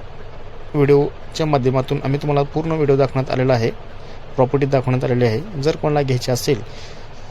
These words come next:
पाहू शकता, संपर्क साधू शकता. आमचा मोबाईल नंबर दिलेला आहे,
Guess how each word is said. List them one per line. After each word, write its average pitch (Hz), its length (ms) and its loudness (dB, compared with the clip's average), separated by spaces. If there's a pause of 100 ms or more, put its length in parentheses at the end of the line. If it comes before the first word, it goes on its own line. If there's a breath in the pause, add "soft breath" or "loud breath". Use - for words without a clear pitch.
(100)
पाहू 127 160 0
शकता, - 300 -6 (1300)
संपर्क 117 360 0
साधू 117 200 2
शकता. 113 280 -2
आमचा 110 200 -4
मोबाईल 120 320 0
नंबर 123 240 2
दिलेला 120 260 0
आहे, 110 200 2